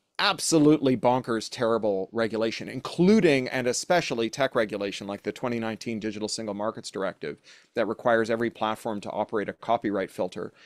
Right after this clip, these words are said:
and block any user-generated content that appears to violate anyone's copyright with no human in the loop. Right? This is, this is just an extraordinarily bad policy, not least because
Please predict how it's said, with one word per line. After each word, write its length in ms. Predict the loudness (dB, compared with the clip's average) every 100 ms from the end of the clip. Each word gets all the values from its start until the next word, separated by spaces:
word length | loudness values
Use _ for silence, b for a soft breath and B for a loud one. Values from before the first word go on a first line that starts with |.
| b
and 120 | -8 2
block 260 | 4 4 -2
any 200 | -4 -2
user-generated 800 | -2 -2 -2 -2 -4 -2 -4
content 460 | -6 -10 -8 -10 -8
that 80 | -8
appears 360 | -6 -4 -4
to 80 | -6
violate 460 | -6 -4 -4 -6 -8
anyone's 340 | -10 -12 -12
copyright 540 | -6 -4 -4 -6 -6 -8
with 140 | -8
no 160 | -8 -8
human 300 | -6 -8 -8
in 100 | -10
the 60 |
loop. 360 | -8 -8 -8 -16 b b b b
Right? 220 | -4 -2
This 200 | -2 -2
is, 100 | -4 -4
this 180 | -4 -2
is 120 | -2
just 260 | -2 -2 -2
an 120 | -8
extraordinarily 1000 | -4 -4 -2 4 6 6 4 -2 -2 -4
bad 300 | -4 -4 -2
policy, 380 | -2 -2 -2 -2
not 240 | -2 0
least 200 | -2 -2
because 380 | -6 -2 -2 -4